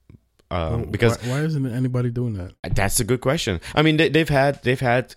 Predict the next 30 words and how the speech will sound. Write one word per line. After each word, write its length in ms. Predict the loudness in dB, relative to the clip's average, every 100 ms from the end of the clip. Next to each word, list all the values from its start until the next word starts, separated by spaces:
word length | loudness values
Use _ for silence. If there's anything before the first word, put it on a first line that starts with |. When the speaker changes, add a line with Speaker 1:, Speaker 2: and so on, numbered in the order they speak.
| -6
Speaker 1:
cameras 480 | -2 0 0 -2 -6
that 240 | -2 0 2
were, 360 | 2 2 0 -4 -14 -8
that, 220 | -4 -2
the 80 | -2
cameras. 480 | 0 2 2 0 -2
Um, 540 | -2 0 0 -2 -6 -10 -20 -20 -20 -20 _ -2
there 80 | 2
was 100 | 4
a 40 |
one, 280 | 4 2 0 -4 -4
one 260 | 2 2 2
inch 160 | 0
sensor 400 | 0 -2 0 -4
camera 480 | -4 -4 -2 -4 -6 -4
that 160 | -2
was 160 | -2 -2
made. 380 | -2 -2 -4 -10 _ -10
I 100 | -10
forgot 320 | -8 -6 -6
who 80 | -4
made 180 | -4
it 80 | -4
again, 260 | -6 -4 0
but 200 | 0 2
it 160 | 0 2
had 260 | 2 4
a, 120 | 2 0
a 40 | -2
bigger, 420 | 0 2 2